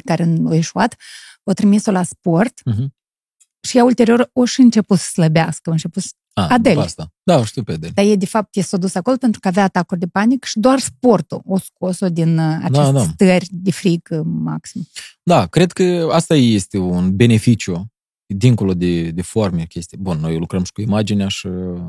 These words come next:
Speaker 2: e bine să arăți bine. Dar, uh, te ajută.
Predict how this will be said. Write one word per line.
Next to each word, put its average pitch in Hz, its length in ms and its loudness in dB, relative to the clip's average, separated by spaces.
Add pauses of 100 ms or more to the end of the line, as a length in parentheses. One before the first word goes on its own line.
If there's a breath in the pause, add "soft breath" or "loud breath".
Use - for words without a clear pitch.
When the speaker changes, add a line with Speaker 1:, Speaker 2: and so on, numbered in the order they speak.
(120)
Speaker 2:
e 101 100 -6
bine 104 280 2
să 82 140 -8
arăți 85 320 -8
bine. 90 380 -10 (840 soft breath)
Dar, 131 480 2
uh, 156 280 4
te 190 100 -6
ajută. 160 520 -6